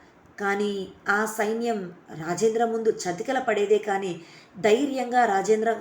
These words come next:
ఎదురుగా నిలబడి ఢీ కొట్టేది కాదు అని నాకు తెలిసింది. అప్పుడు ఏం చెయ్యాలో నాకు తెలియలేదు. అప్పుడే,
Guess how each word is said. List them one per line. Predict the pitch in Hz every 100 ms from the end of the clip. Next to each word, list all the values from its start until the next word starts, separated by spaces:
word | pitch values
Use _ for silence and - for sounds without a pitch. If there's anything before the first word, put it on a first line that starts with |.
| -
ఎదురుగా | 180 208 247 254
నిలబడి | 220 208 208 208 190 - - - 170
ఢీ | 202 277
కొట్టేది | 269 240 240 220
కాదు | 220 196 196 -
అని | 202 202
నాకు | 196 190
తెలిసింది. | 165 165 170 180 190 - - - - - - -
అప్పుడు | 185 - 214 - - -
ఏం | 170 214 233
చెయ్యాలో | 220 214 208 214 - -
నాకు | 208 202
తెలియలేదు. | 185 165 180 190 190 - - - _ -
అప్పుడే, | 185 175 214 -